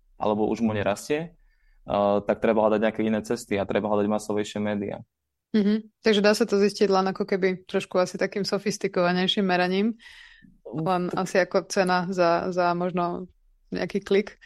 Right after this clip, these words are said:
Speaker 1: Tak v podstate on, on to uvidí na základe nejakých, nejakých ceny, cien za konverziu alebo teda nejaké C P A čky v
Speaker 2: Mhm.
Speaker 1: tom digitále.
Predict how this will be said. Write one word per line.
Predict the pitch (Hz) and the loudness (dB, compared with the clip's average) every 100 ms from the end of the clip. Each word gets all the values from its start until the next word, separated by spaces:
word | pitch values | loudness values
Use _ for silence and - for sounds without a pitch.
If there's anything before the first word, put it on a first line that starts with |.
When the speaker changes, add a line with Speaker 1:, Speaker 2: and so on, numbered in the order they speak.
| - - | -20 -12
Speaker 1:
Tak | 143 - | -10 -2
v | |
podstate | 151 151 143 135 - - | 0 2 2 2 0 -8
on, | - 127 135 123 | 2 2 4 0
on | 135 | 2
to | 127 | 2
uvidí | 123 120 117 | 2 2 2
na | 113 107 | 0 0
základe | 113 - 110 110 | 0 0 -2 0
nejakých, | 107 - 104 - _ - - - - | -2 -2 -4 -6 _ -20 -20 -20 -14
nejakých | - - 117 113 110 101 - _ _ - | -8 -4 -2 0 0 0 -4 _ _ -2
ceny, | 113 110 110 - | 2 2 0 -2
cien | 117 110 | 0 2
za | 104 | 2
konverziu | 110 107 107 107 107 104 | 2 2 2 2 0 2
alebo | 101 98 | 0 0
teda | 104 101 | -2 -2
nejaké | 107 | -4
C | 101 107 | -2 -2
P | 104 98 | 0 2
A | |
čky | 185 214 | 4 4
v | |
Speaker 2:
Mhm. | 226 | 2
Speaker 1:
tom | 98 | 0
digitále. | 101 101 117 117 120 | -2 2 4 4 0